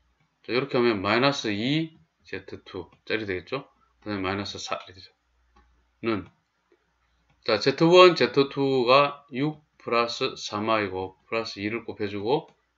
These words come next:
그다음에 이 마이너스 오 아이, 마이너스 사 이렇게 되죠. 그럼 육하고 이건 이 플러스 삼 아이 적어놓고, 그다음에 이거는 사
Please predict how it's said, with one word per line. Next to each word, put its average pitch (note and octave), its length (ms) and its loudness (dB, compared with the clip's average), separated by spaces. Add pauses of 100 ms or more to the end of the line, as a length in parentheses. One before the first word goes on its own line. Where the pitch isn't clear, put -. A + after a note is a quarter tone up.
(140)
그다음에 G2+ 220 -6
이 A#2+ 140 -2
마이너스 A2 640 -2 (500)
오 G2 360 -8
아이, F#2 160 -2 (600)
마이너스 F#2 400 -10
사 - 200 -6
이렇게 - 160 -18
되죠. F2+ 340 -16 (840)
그럼 G2+ 240 -14 (100)
육하고 A#2+ 640 -4
이건 G2 300 -8
이 G2+ 340 -10 (880)
플러스 G#2 380 -8
삼 G2 220 -6
아이 F#2 240 -4
적어놓고, G#2+ 520 -6
그다음에 G2+ 240 -6
이거는 A#2+ 300 -6 (920)
사 C3 460 -2